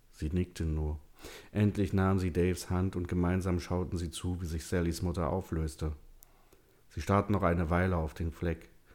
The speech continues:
Dann endlich sagte Sally, „Lass uns noch etwas schlafen.“ Er nickte, führte sie zurück in den Bus. „Meinst du,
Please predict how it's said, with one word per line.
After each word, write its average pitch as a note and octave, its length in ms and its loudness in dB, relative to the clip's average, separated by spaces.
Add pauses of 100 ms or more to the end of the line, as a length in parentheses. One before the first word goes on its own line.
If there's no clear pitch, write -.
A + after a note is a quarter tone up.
(360)
Dann F2 360 4
endlich F2 300 -2
sagte D2+ 280 -2
Sally, D#2+ 480 -2 (400)
„Lass F#2 160 -2
uns G2+ 200 0
noch G2+ 120 -2
etwas E2+ 280 -4
schlafen.“ F#2 520 -6 (1000)
Er D#2 100 -2
nickte, D#2 420 -2 (600)
führte F#2 320 2
sie E2+ 160 -2
zurück D#2 360 -4
in D#2+ 80 -2
den D#2 160 -2
Bus. - 320 -8 (1300)
„Meinst G2+ 300 2
du, G#2 180 -2